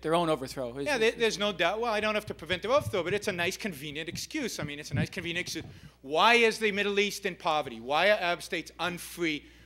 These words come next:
Speaker 2: Why is there so many poor people in the Arab states? Why, why is this the poorest part of the world other than certain portions of sub-Saharan Africa? Well, of course, because of the Israelis. There's a great scapegoat there,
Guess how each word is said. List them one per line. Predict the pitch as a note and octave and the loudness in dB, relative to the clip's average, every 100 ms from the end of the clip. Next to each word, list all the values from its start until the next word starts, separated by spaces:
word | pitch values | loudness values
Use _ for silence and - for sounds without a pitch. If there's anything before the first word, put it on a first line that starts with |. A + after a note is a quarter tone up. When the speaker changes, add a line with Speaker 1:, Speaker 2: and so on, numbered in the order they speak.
| - | -20
Speaker 2:
Why | A#2+ B2 D3+ G3+ | -12 -2 4 6
is | G#3+ - | 6 4
there | G3 | 0
so | - - F#3+ | 0 2 2
many | F#3 F3 | 2 -6
poor | - F#3 F3+ | -2 2 2
people | F3+ F3 F3 D#3+ | 0 -4 -4 -2
in | |
the | D#3+ | -2
Arab | D#3 - | -2 -2
states? | - C#3 - - - - - | -6 -6 -6 -16 -20 -20 -20
Why, | A#2+ C3+ E3+ G3+ G#3+ G#3+ - - D#3 | -16 -6 0 2 2 2 -2 -14 -16
why | F3 D3 F3 G#3+ | -10 -2 2 4
is | G#3 - | 4 2
this | F#3+ - | -4 -6
the | |
poorest | - - - G3 G#3 G#3 - | -12 -10 2 4 4 0 -4
part | - F#3+ F#3+ | -2 0 0
of | E3 | -2
the | D3+ | -2
world | E3+ F3 D3+ C#3 C#3+ - - - - | 2 4 4 0 -8 -14 -20 -6 0
other | E3 E3+ | 2 0
than | D3+ D#3 | -4 -6
certain | F#3 E3+ D#3 | -6 -6 -6
portions | E3+ D3+ D3+ | -6 -6 -8
of | - | -8
sub-Saharan | D#3 - C#3+ C#3 C3 | -8 -4 -4 -2 -2
Africa? | B2 A#2 A2 | -4 -8 -6
Well, | C3+ C3 | -2 -2
of | - | -4
course, | D#4+ D#4+ | -6 -6
because | - B2 | -8 -18
of | A#2 | -12
the | D#3+ | -10
Israelis. | D3 G3 C#4+ A2+ - - - _ _ - | -6 -6 -6 -10 -16 -20 -20 _ _ -8
There's | D#3+ D#3 | -6 -6
a | |
great | - - D#3 G#3+ | -10 -6 -4 -4
scapegoat | - C#4 D#4 - F#3+ C3+ | -4 -2 -2 -2 -2 -4
there, | G#2 - | -10 -20